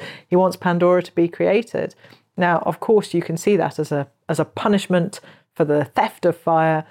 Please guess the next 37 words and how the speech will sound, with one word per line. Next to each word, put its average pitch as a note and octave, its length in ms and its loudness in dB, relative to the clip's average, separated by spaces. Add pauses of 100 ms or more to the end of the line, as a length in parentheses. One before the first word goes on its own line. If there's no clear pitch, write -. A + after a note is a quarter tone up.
(300)
but - 300 0
it - 240 -4
makes F#3 380 -2
more D#3+ 180 0
sense, - 500 -8
I D#3 60 -6
think, - 340 -6
to - 120 -16
see D3+ 340 0 (400)
that - 280 -2 (220)
at - 160 0
some G3 320 0
point, D3 380 -6 (160)
surely D#3+ 500 2
Zeus D3+ 340 0
was D3+ 100 -4
going C#3+ 200 -2
to D3 80 -4
hand D3+ 240 -2
over D3 240 2
fire D3 440 -2
to D3 360 -6
mortal D#3+ 300 0
men. D3+ 240 -2
It's - 80 -8
just - 280 -8
Prometheus D#3+ 580 -2 (100)
sneaks - 380 -4
in D#3+ 100 -2
and D#3 100 -4
does D#3+ 200 0
it - 80 -2
a D3+ 40 -2
bit - 160 -2
early. F3 440 0 (360)
He F#3+ 60 -2
doesn't F3+ 320 -2